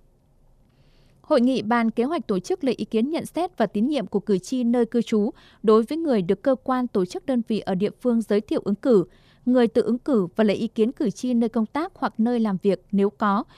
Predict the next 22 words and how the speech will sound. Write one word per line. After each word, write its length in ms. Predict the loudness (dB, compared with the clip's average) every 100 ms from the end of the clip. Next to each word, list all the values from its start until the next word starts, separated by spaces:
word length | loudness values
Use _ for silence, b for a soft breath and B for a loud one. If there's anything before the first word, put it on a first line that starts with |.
| b b
đối 180 | 2 2
với 140 | 0
người 240 | -2 -2 -2
tự 220 | -2 -2
ứng 100 | -2
cử, 300 | 2 4 4 0 _ b b b
nêu 220 | 0 0 0
ra 180 | -4
các 180 | -4 -2
vấn 140 | -2 0
đề 160 | -2
cần 240 | 0 -2 -2
xác 260 | -4 -4
minh, 300 | -2 0 0
làm 140 | 0 -2
rõ 340 | -2 -4 -4 -8 0
đối 180 | 0 2
với 140 | 2
những 200 | 0 0
người 200 | -2 -2 -2
ứng 120 | 0
cử. 260 | 4 2